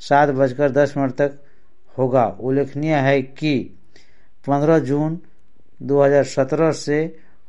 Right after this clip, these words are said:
डीसी ट्रेन सहित कई ट्रेनों को बंद कर दिया गया था। सांसद सीपी चौधरी,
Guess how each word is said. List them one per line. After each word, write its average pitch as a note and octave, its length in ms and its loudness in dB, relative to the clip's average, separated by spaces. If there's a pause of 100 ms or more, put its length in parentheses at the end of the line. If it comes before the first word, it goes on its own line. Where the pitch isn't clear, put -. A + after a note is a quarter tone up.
डीसी C3 380 -2
ट्रेन D3+ 460 -2 (560)
सहित C#3+ 680 0 (500)
कई D#3+ 240 4
ट्रेनों D3+ 520 0 (760)
को D#3 120 4
बंद C#3+ 320 0
कर C#3+ 200 4
दिया C3+ 300 4
गया C3 280 4
था। A#2+ 440 0 (420)
सांसद C3+ 460 0
सीपी D3 400 -4
चौधरी, D#3 560 0